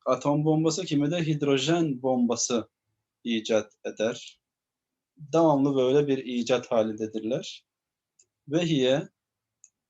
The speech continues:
bu onların icat etmiş olduğu silahlar, mevaddun,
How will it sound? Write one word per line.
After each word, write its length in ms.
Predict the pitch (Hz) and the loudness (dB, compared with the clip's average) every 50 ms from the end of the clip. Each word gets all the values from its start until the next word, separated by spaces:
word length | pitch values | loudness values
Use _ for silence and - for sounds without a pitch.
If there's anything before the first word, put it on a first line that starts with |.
| _ _ _ | _ _ _
bu 280 | - 135 143 151 156 - | -4 -2 0 0 0 0
onların 360 | 143 139 139 139 143 139 143 | 0 0 2 2 4 4 4
icat 340 | 143 139 131 139 139 135 139 | 2 2 2 2 0 -2 -2
etmiş 260 | 139 151 143 131 - | -6 -8 -8 -4 -4
olduğu 280 | 135 127 123 123 120 113 | -4 -4 -2 -4 -4 -6
silahlar, 880 | 113 - 139 131 131 123 120 127 131 135 156 170 165 - - - - _ _ _ _ _ _ _ _ _ _ _ _ _ _ _ _ _ - | -4 -6 -4 -2 -2 -2 -2 -2 -2 -2 -2 -2 -4 -10 -18 -20 -20 _ _ _ _ _ _ _ _ _ _ _ _ _ _ _ _ _ -8
mevaddun, 1400 | 123 123 127 123 120 131 143 143 147 147 147 147 151 147 147 - _ _ - 156 156 165 175 170 175 185 269 | -6 -4 -2 0 2 4 4 6 6 4 4 2 0 -2 -6 -12 _ _ 0 2 2 2 2 -2 -6 -10 -14